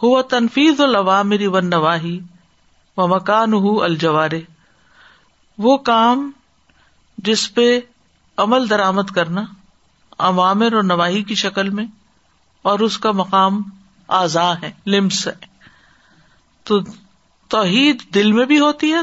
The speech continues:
توحید زبان پر بھی ہوتی ہے، اور توحید عمل میں بھی ہوتی ہے۔ فَإِنْ أَخَلَّ الْعَبْدُ بِشَيْءٍ مِّنْ هَٰذِهِ لَمْ يَكُنِ الْمَرْءُ مُسْلِمًا، پھر اگر خلل پیدا کر دے بندہ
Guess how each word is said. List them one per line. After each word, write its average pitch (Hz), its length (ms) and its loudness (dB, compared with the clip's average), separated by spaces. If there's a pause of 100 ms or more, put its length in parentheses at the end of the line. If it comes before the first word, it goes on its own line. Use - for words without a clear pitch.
توحید 220 360 0
زبان 190 420 0
پر 254 140 0
بھی 254 140 -4
ہوتی 254 280 0
ہے، 302 60 0
اور 285 100 0
توحید 233 460 -2
عمل 254 340 0
میں 254 120 -2
بھی 185 160 -4
ہوتی 151 320 -4
ہے۔ 165 60 -14 (720)
فَإِنْ 311 560 -2
أَخَلَّ 370 440 2
الْعَبْدُ 214 720 0
بِشَيْءٍ 196 640 0
مِّنْ 180 400 0
هَٰذِهِ 196 600 -2 (560)
لَمْ 214 240 0
يَكُنِ 285 380 0
الْمَرْءُ 226 480 2
مُسْلِمًا، 180 580 0 (840)
پھر 233 340 0
اگر 220 360 0
خلل 233 440 -2
پیدا 180 380 0
کر 175 240 -2
دے 170 160 -2
بندہ 165 360 -2